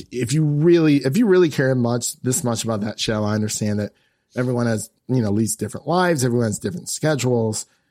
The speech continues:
but, like, I know it's hard, but I feel like you should probably not be on social media if, if you want, if, if you, if you don't want anything spoiled. I mean, it should be to the point where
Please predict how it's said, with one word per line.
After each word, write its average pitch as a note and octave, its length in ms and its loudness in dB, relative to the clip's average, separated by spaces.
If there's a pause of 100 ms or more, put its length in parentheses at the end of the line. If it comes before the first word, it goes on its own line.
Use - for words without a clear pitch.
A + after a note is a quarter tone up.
(180)
but, A2+ 400 -2 (200)
like, A2+ 220 -4 (140)
I A#2 120 -2
know E3 160 2
it's C3 140 -2
hard, C#3+ 380 0
but A#2+ 200 -4
I A#2 100 0
feel C3 320 -2
like A#2 220 -2
you A2 80 -6
should - 180 -4
probably A#2 640 -2
not G#2 460 -4 (120)
be A2 160 -4
on G2+ 180 -4
social - 360 -10
media G2 460 -12
if, G2+ 80 -16 (260)
if G#2+ 240 -6
you A2+ 140 -2
want, A2 440 -2 (560)
if, D3 140 0
if D#3 200 0
you, E3 120 6 (140)
if D3+ 160 2
you F#3+ 80 6
don't F#3 120 4
want D#3+ 180 2
anything C3 320 2
spoiled. - 480 -2
I B2 60 0
mean, B2 280 0
it C#3+ 160 -2
should G3 300 2
be D#3 160 2
to D3 160 -2
the C3+ 120 0
point B2 300 -4
where A2+ 300 -2